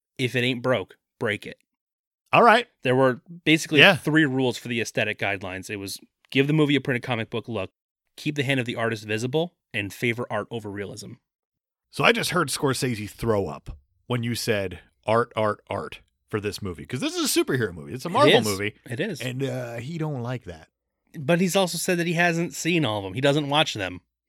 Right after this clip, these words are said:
Speaker 2: So what's he
Speaker 1: So
Speaker 2: talking about?
Speaker 1: So what, what is he talking about? His first quote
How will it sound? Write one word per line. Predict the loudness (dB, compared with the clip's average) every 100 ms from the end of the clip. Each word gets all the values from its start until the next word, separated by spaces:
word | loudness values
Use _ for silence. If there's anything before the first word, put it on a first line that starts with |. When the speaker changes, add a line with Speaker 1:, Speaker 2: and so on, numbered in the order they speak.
| _
Speaker 2:
So | -8 -2
what's | 2 2
he | 0
Speaker 1:
So |
Speaker 2:
talking | -6 -6 -8
about? | -8 -16 -10
Speaker 1:
So | -6
what, | -4 -4 -6
what | -8 -2 2
is | 2
he | 0
talking | -4 -6 -6
about? | -6 -8 _ _ _ _ _ _ -20
His | -2 4 4
first | 6 8 8 8
quote | 2 6 6 4